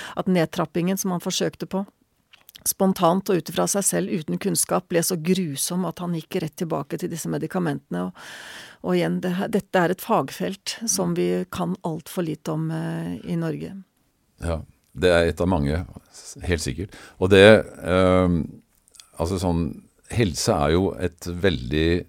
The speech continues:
Speaker 2: hett tema. Det s-, ser vi jo bare i våre tabloidaviser, ikke sant? Altså Dagbladet, V G har jo nesten helse på forsiden hver eneste dag i en eller annen form, og kreft også veldig mye eksponert i mediene. Så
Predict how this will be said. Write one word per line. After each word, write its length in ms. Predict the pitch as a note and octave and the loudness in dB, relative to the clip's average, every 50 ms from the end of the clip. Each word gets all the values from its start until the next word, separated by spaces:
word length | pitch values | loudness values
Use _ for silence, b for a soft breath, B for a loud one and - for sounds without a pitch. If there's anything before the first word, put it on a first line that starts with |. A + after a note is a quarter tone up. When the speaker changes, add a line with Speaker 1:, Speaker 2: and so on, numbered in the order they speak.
| _ | _
Speaker 2:
hett 240 | - - F#2 D#2+ - - | -6 -4 -4 -4 -4 -4
tema. 340 | - C2+ A#1+ A#1 C2 C#2 D2 | -4 -4 -2 0 0 0 0
Det 140 | D#2 D#2+ - | 0 -4 -4
s-, 100 | - - | -6 -8
ser 280 | - - - C#2 A#1+ | -8 -2 -2 -2 0
vi 120 | B1 C#2+ D#2+ | 0 0 -2
jo 80 | E2+ E2 | -2 -2
bare 360 | C#2 C2+ D2+ D#2 C#2 B1 C2 | -4 -4 -2 0 0 0 0
i 160 | C#2+ D2+ D2+ D2+ | -2 -2 -2 -2
våre 320 | D2 D2+ D2 C2+ C2+ C#2+ | -4 -4 -4 -4 -4 -6
tabloidaviser, 880 | C#2 E2 C#2+ C2+ D2 C#2+ C2+ B1 A#1 B1+ C2 B1+ C#2 C#2 B1+ - - D#2+ D2+ | -6 -6 -6 -4 -2 -4 -2 -2 -2 -4 -2 -2 -2 -4 -4 -4 -6 -6 -6
ikke 80 | C#2+ - D#2+ | -6 -6 -6
sant? 140 | D2+ D2+ D2 | -6 -4 -4
Altså 180 | C#2 D2+ D#2 D2 | -6 -6 -2 0
Dagbladet, 380 | D#2+ C#2+ C2+ B1 B1 D#2 D#2 | 2 2 2 0 -2 -2 0
V 160 | D#2 D2 B1+ B1 | 0 0 0 0
G 260 | C2 D2+ E2 E2 D#2+ B B B B B B B B | 0 0 0 0 -2 B B B B B B B B
har 160 | - D#2 C#2+ | 0 2 2
jo 80 | C#2 D2+ | 2 2
nesten 540 | E2 D#2 - - - D2 D2 D2 D#2 D2+ D2 | 0 -2 -2 -4 -4 -4 -4 -2 -2 -4 -4
helse 240 | F#2 D2 - - C#2 C2+ | -4 -6 -6 -8 -10 -8
på 80 | D#2 D2 | -8 -8
forsiden 540 | - - E2 - - B1 A1+ - D2 D#2+ D2+ - - | -6 -6 -6 -6 -6 -8 -6 -4 -4 -4 -4 -6 -6
hver 240 | C2+ C2+ C#2 D2 - - | -4 -2 -2 -2 -2 -2
eneste 380 | F2+ D2 A#1+ A#1 - - C#2 C2+ | -4 -4 -4 -6 -8 -8 -4 -2
dag 180 | B1+ C#2 D#2 | -2 -2 0
i 60 | C#2+ C2 | 0 -2
en 80 | C2 | -2
eller 140 | A#1+ A#1 A#1+ | -2 -4 -6
annen 100 | B1+ B1 | -6 -6
form, 300 | - - A#1 - C2+ C#2+ B1+ | -8 -8 -10 -10 -8 -6 -4
og 220 | C#2+ C#2+ C#2+ D2+ D#2+ E2+ _ - | -6 -6 -6 -8 -14 -16 _ -6
kreft 400 | - D2+ D2+ - - _ - - | -4 -4 -4 -4 -8 _ -14 -8
også 460 | D2 D2 - - C#2+ D#2 D#2 D2 B1+ - - - - - | -8 -8 -6 -6 -6 -4 -4 -6 -8 -10 -14 -18 -16 -2
veldig 300 | - F2 D#2+ A#1+ A#1+ C#2 | 0 0 0 2 0 -2
mye 140 | D#2+ D#2+ C2 A#1 | 0 0 0 -2
eksponert 640 | - - - D2 C#2 C2+ B1+ C2 C#2 - - - | -4 -6 -8 -6 -6 -4 -4 -6 -8 -10 -12 -10
i 140 | B1 C2 C#2 C2+ | -6 -4 -4 -2
mediene. 460 | C2 B1 B1 B1 C2+ C#2+ D2+ F2 F#2+ B B B B B B B B B B B B B | -2 -4 -4 -4 -6 -6 -6 -6 -10 B B B B B B B B B B B B B
Så 540 | - - - F#2 F#2+ F#2+ G2+ G#2+ G#2+ - | -12 -4 2 4 6 8 8 8 6 4